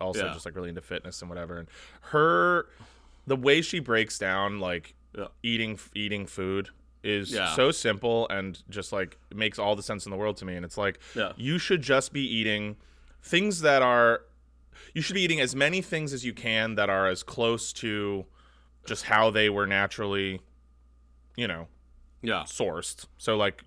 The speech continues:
Speaker 1: eat a lot of, like, raw or lightly cooked vegetables,
Speaker 2: Yeah.
Speaker 1: um, but, like, cook your meat if you eat meat. Um, and, you know, you don't have to, like, cut things out of your diet, you know?
Speaker 2: Yeah.
Speaker 1: Just simple stuff. Like, you know,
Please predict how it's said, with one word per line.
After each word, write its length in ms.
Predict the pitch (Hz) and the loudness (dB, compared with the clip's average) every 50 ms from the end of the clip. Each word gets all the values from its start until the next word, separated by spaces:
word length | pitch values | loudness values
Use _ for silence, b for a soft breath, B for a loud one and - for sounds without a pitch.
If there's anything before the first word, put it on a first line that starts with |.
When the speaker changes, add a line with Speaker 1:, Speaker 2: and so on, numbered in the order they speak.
| - - | -8 -4
Speaker 1:
eat 180 | 135 156 - - | -4 -4 -2 0
a 60 | 143 147 | 0 2
lot 160 | 156 151 156 | 2 2 2
of, 160 | 151 147 135 - | 0 -2 -2 -2
like, 180 | 143 143 143 143 - | 0 0 0 0 -2
raw 340 | 139 143 147 147 147 147 147 | 0 2 4 6 6 6 6
or 160 | 95 135 135 | 4 4 4
lightly 280 | 135 135 135 - 139 127 | 4 4 2 2 0 -4
cooked 220 | - - 139 127 - | -4 -6 -8 -6 -2
vegetables, 720 | 110 98 92 - - 101 92 98 98 95 92 - - - b b b b b b b b b | -2 -2 -2 -4 -8 -8 -6 -6 -6 -6 -6 -8 -12 -16 b b b b b b b b b
Speaker 2:
Yeah. 200 | 92 - 110 95 92 | -2 0 0 0 0
Speaker 1:
um, 200 | 92 92 92 - - | -2 -6 -10 -12 -12
but, 160 | - 101 - - | -12 -10 -8 -8
like, 160 | 117 - - | -10 -10 -8
cook 300 | - - 160 - - - | -8 -8 -8 -8 -8 -8
your 100 | 156 156 | -8 -6
meat 320 | 139 101 92 92 104 - _ _ - | -6 -6 -6 -6 -6 -8 _ _ -14
if 160 | 98 - 113 | -12 -8 -6
you 80 | 107 | -6
eat 200 | 95 92 90 - | -4 -4 -6 -6
meat. 260 | 90 92 90 - - - b b b b b b b b | -6 -8 -8 -8 -8 -10 b b b b b b b b
Um, 600 | 98 98 98 98 95 95 95 95 92 92 92 - - b b b b b b - | -6 -2 -2 0 0 0 -2 -2 -4 -6 -10 -12 -14 b b b b b b -6
and, 640 | - 113 120 117 117 113 113 110 110 110 104 - - _ _ _ _ _ _ - _ - - _ _ _ - | -2 0 2 2 4 4 2 2 0 -4 -8 -10 -16 _ _ _ _ _ _ -20 _ -20 -20 _ _ _ -6
you 120 | 170 175 | -4 0
know, 320 | 120 101 101 104 110 110 - | 2 2 2 2 2 0 0
you 140 | - 123 135 | 0 2 2
don't 200 | 147 151 156 - | 2 2 0 -2
have 240 | - 131 131 - - | 0 0 0 0 0
to, 60 | - | 0
like, 280 | 120 110 98 - - - | 0 0 0 0 -4 -10
cut 300 | - - - 127 - - | -8 0 0 0 -2 -2
things 300 | - 135 117 110 107 98 | -6 -6 -6 -4 -2 0
out 160 | 101 95 95 | 0 0 0
of 80 | 92 82 | -2 -4
your 120 | 92 87 | -6 -8
diet, 480 | 80 85 82 76 78 92 101 - - - _ - _ - | -8 -6 -6 -4 -2 -2 -2 -4 -6 -12 _ -20 _ -12
you 140 | - 107 95 | -10 -8 -6
know? 180 | 90 92 92 110 | -4 -4 -2 -2
Speaker 2:
Yeah. 240 | 110 98 85 90 - - - - | -2 -2 -4 -6 -8 -10 -14 -4
Speaker 1:
Just 240 | - 156 - - - | -4 -4 -4 -4 -6
simple 360 | - - 185 185 180 - 98 | -4 -2 -2 -2 -2 -4 -8
stuff. 400 | - - - 87 76 71 - - | -8 -10 -12 -12 -12 -12 -12 -6
Like, 260 | 104 110 110 98 - b b b b b b b _ _ - | -4 -2 -2 -2 -4 b b b b b b b _ _ -8
you 120 | 127 143 | -4 -2
know, 280 | 120 101 98 98 - | 0 0 0 -2 -2